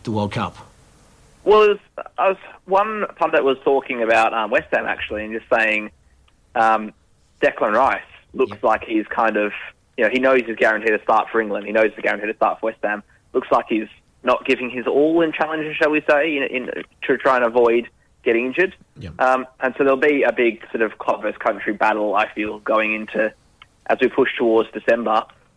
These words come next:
Speaker 2: where international managers will be wanting players to not play as much. Club managers will be saying, "I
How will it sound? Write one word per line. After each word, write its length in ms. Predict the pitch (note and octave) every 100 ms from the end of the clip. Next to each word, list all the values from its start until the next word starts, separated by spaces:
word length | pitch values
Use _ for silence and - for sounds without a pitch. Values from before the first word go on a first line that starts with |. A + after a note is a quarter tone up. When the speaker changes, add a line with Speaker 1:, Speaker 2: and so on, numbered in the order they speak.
| -
Speaker 2:
where 400 | - A2+ A2+ A2+ _ _ -
international 440 | C3 C3 A#2 - A#2
managers 400 | A2+ A2 A#2 A2+
will 120 | A2
be 80 | A2+
wanting 480 | A2 A2 G#2+ G#2+ -
players 340 | - A2 A2 G#2+
to 60 | A2+
not 160 | A2+ -
play 180 | A2 G#2+
as 100 | G#2
much. 200 | B2 - - - _ _ -
Club 140 | A2+
managers 400 | A2+ A2 A2 G#2+
will 80 | G#2+
be 100 | G2+
saying, 200 | G#2+ G#2
"I 280 | G#2 G#2